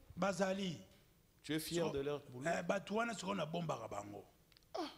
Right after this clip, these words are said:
Speaker 1: Nalingi soko bimisaka
Speaker 2: Natanga
Speaker 1: bato.
Speaker 2: bakoma na
Speaker 1: Soko,
Speaker 2: ngombe te.
Speaker 1: soko bimisi bango, mona bazo yibaka bango.
Speaker 2: Ah, c'est kobanga, non, pe ?
Speaker 1: Te,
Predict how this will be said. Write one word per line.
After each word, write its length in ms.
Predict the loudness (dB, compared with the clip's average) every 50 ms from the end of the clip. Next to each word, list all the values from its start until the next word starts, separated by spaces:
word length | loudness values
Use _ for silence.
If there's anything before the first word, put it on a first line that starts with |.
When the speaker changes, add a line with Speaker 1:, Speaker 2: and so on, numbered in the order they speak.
| -12 -8
Speaker 1:
Nalingi 220 | -6 -6 -4 -4 -4
soko 180 | -4 -4 -4 -4
bimisaka 340 | -6 -6 -6 -6 -6 -2 2
Speaker 2:
Natanga 320 | 2 2 4 4 2 4
Speaker 1:
bato. 80 | 2 0
Speaker 2:
bakoma 220 | 0 -2 -2 2
na 60 | 2 2
Speaker 1:
Soko, 80 | 2 2 0
Speaker 2:
ngombe 100 | 0 -2 -2
te. 160 | -2 -6 -8 -10 -14
Speaker 1:
soko 240 | -10 -8 -6 -4 -4
bimisi 320 | -4 -4 -6 -4 -4 -4
bango, 340 | -2 -2 -2 -2 -2 -4 -6
mona 160 | -4 -4 -2
bazo 160 | -2 0 0 0
yibaka 380 | 0 2 2 2 2 0 0
bango. 320 | -4 -4 -8 -8 -10 -12 -14 -18 -20 -20 -20 -20 -20 _ _ -20 _ _ -20 _ _ -14 -8
Speaker 2:
Ah, 120 | -6 -6 -4
c'est 160 | -4 -6 -6
kobanga, 460 | -6 -4 -2 -2 -2 -2 -2 -6 -4 -4
non, 140 | -4 -4
pe ? 220 | -2 -2 -2 -2 -2 -6 -8 -2 2
Speaker 1:
Te, 320 | 4 6 6 4 2 0